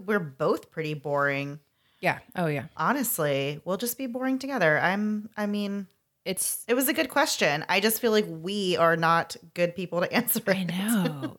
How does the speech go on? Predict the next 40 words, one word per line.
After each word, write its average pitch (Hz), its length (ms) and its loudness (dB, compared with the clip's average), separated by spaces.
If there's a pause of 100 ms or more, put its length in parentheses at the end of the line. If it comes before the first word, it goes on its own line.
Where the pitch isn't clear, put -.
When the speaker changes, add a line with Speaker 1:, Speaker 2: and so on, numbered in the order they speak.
Speaker 2:
Yeah, 202 220 6
<laughs> - 20 2
maybe 359 400 8
that 214 140 8
was 170 200 2
it. 147 140 0
Know 202 220 6
your 302 200 6
audience, 196 480 4
Paula. 143 400 4
<laughs> - 240 2 (400)
Just - 140 0
Speaker 1:
Yeah. 226 220 6 (280)
Speaker 2:
kidding. 277 280 2 (540)
Speaker 1:
<laughs> - 40 -2
Speaker 2:
No, 254 180 8
thank 311 240 4
you. 277 80 4
So 247 160 8
if 247 80 4
that's 381 180 6
your 415 100 6
first 320 200 2
time 220 160 4
listening 170 320 0
to 151 320 2
A 156 80 -2
Last 147 240 2
Thing 156 140 -6
Before 139 240 -8
We 139 100 -4
Go, 135 300 0
we 202 220 2
try 226 200 0
and 208 160 4
break 156 240 0
up 151 260 -2
the 143 280 -6
stories 143 480 -4
of 147 260 -6